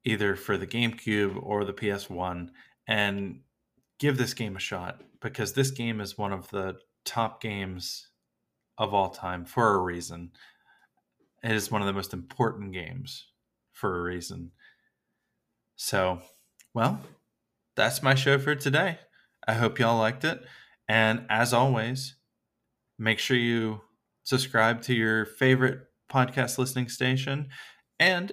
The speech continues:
if you want, head on over to my Twitter page at Adventure Noodle and give me a like. Maybe share some of your experiences with the Metal Gear Solid franchise.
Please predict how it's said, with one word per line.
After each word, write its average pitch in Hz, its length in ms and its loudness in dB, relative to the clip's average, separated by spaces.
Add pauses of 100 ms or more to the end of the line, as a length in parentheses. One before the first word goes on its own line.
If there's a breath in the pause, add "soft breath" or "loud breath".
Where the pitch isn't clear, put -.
if 147 200 0
you 196 100 0
want, 131 320 0
head 131 220 4
on 113 180 2
over 107 240 0
to 101 460 -6
my 117 220 2
Twitter 104 300 -4
page 110 360 -2 (100)
at 113 300 0
Adventure 107 500 -4
Noodle 107 440 -4 (320 loud breath)
and 123 500 -2
give 180 160 -4
me 196 100 4
a 196 80 6
like. 165 380 0 (140)
Maybe 131 300 4
share 131 320 6
some 131 240 2
of 127 60 4
your 120 200 4
experiences 107 720 -4
with - 120 -10
the 104 60 -6
Metal 104 240 -2
Gear 101 120 -6
Solid 98 360 -4
franchise. 101 600 -8